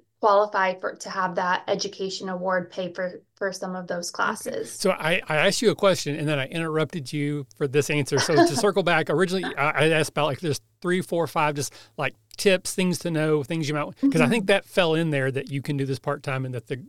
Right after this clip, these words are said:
Speaker 2: the education award is still available. So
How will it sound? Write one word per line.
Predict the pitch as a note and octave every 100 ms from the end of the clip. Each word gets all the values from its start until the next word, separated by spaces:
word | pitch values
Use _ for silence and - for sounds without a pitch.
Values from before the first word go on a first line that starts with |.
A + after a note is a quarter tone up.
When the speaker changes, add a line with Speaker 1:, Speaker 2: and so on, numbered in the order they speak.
| -
Speaker 2:
the | C3+
education | B2 C3 C#3+ -
award | C#3 C3 B2
is |
still | - C#3
available. | A#2+ C3 C3+ B2 A#2+ - - -
So | - C#3+ B2+ C3